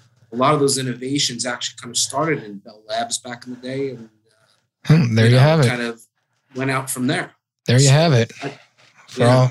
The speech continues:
Speaker 2: for everyone out there that likes to make fun of New Jersey, you should be thank-,
Speaker 1: <laughs>
Speaker 2: you should
Speaker 1: Hey,
Speaker 2: be
Speaker 1: I'm from
Speaker 2: thanking
Speaker 1: New
Speaker 2: them.
Speaker 1: Jersey. I st-, I still make fun of 'em. <laughs> I'm actually getting on a plane this week and heading back, you know,
Speaker 2: Well,
Speaker 1: because, uh,
Speaker 2: do you
Speaker 1: yeah, I got family stuff.
Speaker 2: Cool.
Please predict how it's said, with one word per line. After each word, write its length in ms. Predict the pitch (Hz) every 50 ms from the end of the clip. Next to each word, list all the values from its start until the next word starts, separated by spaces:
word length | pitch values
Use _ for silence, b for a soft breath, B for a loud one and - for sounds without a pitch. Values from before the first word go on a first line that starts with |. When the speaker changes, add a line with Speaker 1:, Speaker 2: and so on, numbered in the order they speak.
| - -
Speaker 2:
for 160 | - - 123 123
everyone 260 | 127 135 147 147 143
out 120 | 143 143 131
there 100 | 143 127
that 80 | 120 117
likes 160 | 120 120 -
to 80 | - 127
make 160 | 120 120 117
fun 140 | - 135 123
of 60 | 120
New 100 | 120 117
Jersey, 480 | 107 110 123 127 120 104 104 101 101 101 - B B B B
you 160 | - 101 104
should 160 | 104 - - 104
be 120 | 107 113
thank-, 240 | 113 - 117 117 120 -
Speaker 1:
<laughs> 800 | - - - - - 185 - - - 180 - - - - - -
Speaker 2:
you 120 | 139 147
should 120 | 135 165 147
Speaker 1:
Hey, 40 | 143
Speaker 2:
be 40 | 151
Speaker 1:
I'm 40 | 143
from 80 | 165
Speaker 2:
thanking 220 | 170 175 175 156 143
Speaker 1:
New 40 | 127
Speaker 2:
them. 120 | 120 110 113
Speaker 1:
Jersey. 160 | 113 123 120
I 40 | 120
st-, 760 | - - - _ _ _ _ _ - - - - - -
I 40 | 135
still 220 | 151 143 - 147 131
make 160 | 123 117 -
fun 200 | - - 101 101
of 100 | 98 98
'em. 140 | 98 - -
<laughs> 40 | - - - 202 - 151 131 - - 156 139 - - 151 127 - - B B B B B B B B
I'm 80 | - 151
actually 260 | 151 160 160 - 147
getting 180 | 151 165 165 156
on 80 | 151
a 60 | 147
plane 280 | - _ 160 165 185 170
this 220 | 143 123 - -
week 220 | - 123 120 120 -
and 200 | 123 120 123 120
heading 240 | 123 127 127 135 127
back, 300 | 127 143 170 165 - _ _ - - -
you 100 | 131 123
know, 80 | 180 202
Speaker 2:
Well, 120 | 226 -
Speaker 1:
because, 520 | _ 127 127 _ 117 113 107 - - - -
uh, 260 | 117 117 117 110 _ 113 _ _ _ _ _ _ _ _ _ - - - _ _
Speaker 2:
do 80 | - 165
you 240 | 170 180 202 226 247
Speaker 1:
yeah, 60 | 240 - _ _ _
I 20 | 120
got 140 | 123 127 127 -
family 260 | - 123 131 147 - -
stuff. 220 | - - _ _ _ _ _ _ _ -
Speaker 2:
Cool. 400 | - - 143 127 131 170 190 180